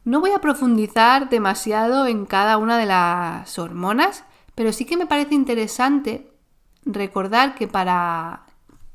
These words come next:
recordar para que entendamos mejor todo lo que iremos hablando a continuación, que el ciclo lo dividimos en dos fases. Una primera fase, conocida también como fase folicular,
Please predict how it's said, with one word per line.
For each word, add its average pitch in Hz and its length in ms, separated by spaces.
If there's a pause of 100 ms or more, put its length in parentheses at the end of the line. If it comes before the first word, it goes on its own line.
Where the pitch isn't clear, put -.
recordar 202 500
para 214 200
que 196 60
entendamos 190 520
mejor 240 380
todo 233 180
lo 233 120
que 233 80
iremos 226 280
hablando 220 400
a 214 140
continuación, 214 800 (500)
que 214 200
el 208 60
ciclo 277 380
lo 285 120
dividimos 240 640
en 196 180
dos 190 220
fases. - 560 (1080)
Una 320 220
primera 320 340
fase, 339 380
conocida 208 400
también 262 320
como 180 220
fase 240 640
folicular, 233 680